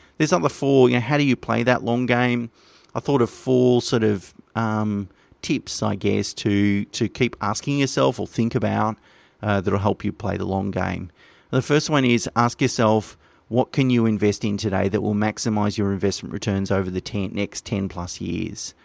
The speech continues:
I find ten years is a really good time frame to think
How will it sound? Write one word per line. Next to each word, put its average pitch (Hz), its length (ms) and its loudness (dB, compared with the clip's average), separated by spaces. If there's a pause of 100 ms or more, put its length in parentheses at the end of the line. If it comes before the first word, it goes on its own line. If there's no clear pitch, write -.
(400)
I 120 80 0
find 160 320 -2
ten 135 380 2
years 120 400 2
is 104 140 0
a 107 60 4
really 107 300 2
good 107 400 2
time 104 320 -4
frame 127 300 0
to 120 100 -2
think 175 440 -4